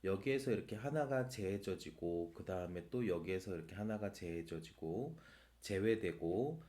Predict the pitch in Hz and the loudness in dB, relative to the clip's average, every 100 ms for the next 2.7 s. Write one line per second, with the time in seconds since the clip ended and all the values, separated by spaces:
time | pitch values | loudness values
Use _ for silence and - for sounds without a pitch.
0 | - - 98 92 85 82 92 92 82 131 | -16 -6 -4 0 2 0 0 -4 0 4
1 | 151 151 87 90 90 - 101 98 90 95 | 4 2 2 2 2 0 -6 -2 0 0
2 | 95 85 78 - 120 151 160 | 0 -2 -6 0 2 2 -2